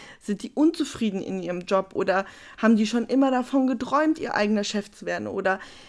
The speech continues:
wollen die sich nebenberuflich selbst-, oder, äh, Schrägstrich dann irgendwann hauptberuflich selbstständig machen, weil sie sagen, ey, sie wollen ortsunabhängig sein? Oder sind das Leute, die tatsächlich immer nebenberuflich selbstständig sein wollen? Also sie sagen, hey, ich bleibe in meinem Hauptjob, ich will das nur nebenbei machen.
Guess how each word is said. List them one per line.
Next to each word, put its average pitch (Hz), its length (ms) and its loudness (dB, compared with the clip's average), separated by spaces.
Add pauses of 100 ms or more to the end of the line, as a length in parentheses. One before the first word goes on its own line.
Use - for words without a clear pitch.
(140)
wollen 214 320 4
die 226 80 4
sich 220 180 0
nebenberuflich 220 680 0
selbst-, - 460 -2
oder, 208 260 2 (380)
äh, 104 100 -8
Schrägstrich 214 560 -4
dann 202 280 0
irgendwann 208 380 2
hauptberuflich 214 480 0
selbstständig 208 360 0
machen, 208 240 -2
weil 196 140 0
sie 196 100 -6
sagen, 196 440 -2 (580)
ey, 214 200 4
sie 208 140 -2
wollen 202 160 2
ortsunabhängig 214 800 0
sein? 165 280 -2
Oder 202 200 0
sind 220 220 -2
das 214 120 -8
Leute, 208 340 2
die 202 260 -6 (640)
tatsächlich 233 640 0
immer 240 360 4
nebenberuflich 208 680 0
selbstständig 190 440 2
sein 180 200 0
wollen? 180 140 0
Also 190 140 -2
sie 190 100 -10
sagen, 202 200 0
hey, 214 220 0
ich - 140 -6
bleibe 220 260 2
in 214 60 0
meinem 202 220 0
Hauptjob, 202 420 0
ich 214 120 -6
will 208 120 4
das 202 180 -6
nur 180 140 -6
nebenbei 185 460 0
machen. 180 260 -6